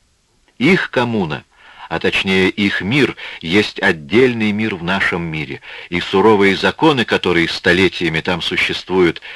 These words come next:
для крепости того мира, никак не зависят от нашего фраерского законодательства и даже от съездов партии. У них свои законы старшинства, по которым их паханы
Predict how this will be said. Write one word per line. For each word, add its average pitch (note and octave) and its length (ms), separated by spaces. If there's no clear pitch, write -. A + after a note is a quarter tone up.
для E2 240
крепости F#2 600
того D#2+ 240
мира, D2+ 320
никак B2 560
не A2+ 120
зависят F#2+ 680
от E2 180
нашего E2 380
фраерского A2+ 800
законодательства F2 960
и E2+ 100
даже F2 300
от F2 120
съездов D2 600
партии. B1+ 500
У F#2 120
них D#3+ 220
свои F2+ 340
законы E2 460
старшинства, F2 960
по F#2 100
которым G2 420
их F#2+ 280
паханы F#2 560